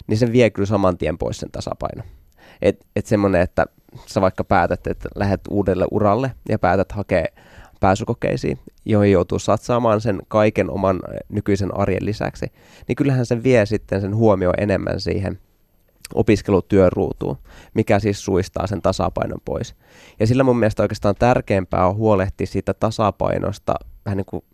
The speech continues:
jaksottaen sillä tavalla, että no tässä kuussa voi keskittyä johonkin tai pari kuukautta keskittyy enemmän johonkin ja sitten taas seuraus-, seurauskuussa enemmän johonkin toiseen. Mut siltikin niin, että huolehtii, ö, niistä kaikista elämän osa-alueista jollakin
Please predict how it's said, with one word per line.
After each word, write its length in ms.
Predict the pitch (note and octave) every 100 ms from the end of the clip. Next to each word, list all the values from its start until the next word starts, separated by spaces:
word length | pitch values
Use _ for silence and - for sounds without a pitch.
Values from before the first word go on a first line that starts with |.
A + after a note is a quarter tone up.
| -
jaksottaen 720 | G#2+ G#2+ - F2+ _ - - G#2+
sillä 140 | F2+
tavalla, 220 | - -
että 160 | - G2
no 60 |
tässä 280 | G2 G#2 G#2+
kuussa 280 | - F#2+ F#2
voi 140 | F2+
keskittyä 480 | F#2 G2 - - G2
johonkin 460 | G2 G2 F#2+ F#2 - -
tai 300 | F2+ F2 - - - - - - - - -
pari 200 | G2+ F#2
kuukautta 380 | F#2+ F#2 - -
keskittyy 460 | F#2+ - - F#2+
enemmän 260 | G2 F2+ F#2
johonkin 440 | G2+ G2+ F#2+ - - -
ja 60 | A2
sitten 140 | G#2+
taas 180 | - G#2+
seuraus-, 400 | G#2 G2+ G2 - -
seurauskuussa 640 | A2+ G#2+ G2 - G2 G#2 G#2+ -
enemmän 280 | G#2 F2+ F2
johonkin 240 | F#2+ F#2+ -
toiseen. 440 | G#2 F2 - - - - -
Mut 120 | A2+ -
siltikin 440 | C3+ A2+ G#2 A2
niin, 160 | A2 G2
että 200 | - G#2
huolehtii, 680 | A2+ G2 F#2+ - F#2 F#2 - - - - - - -
ö, 360 | G#2 G#2 F#2
niistä 220 | E2+ G2+ -
kaikista 400 | A2+ G2+ - -
elämän 300 | F#2+ F#2+ -
osa-alueista 800 | F#2+ F2 - - G2+ F#2+ G2+ A2+
jollakin 400 | C3 A#2+ F#2+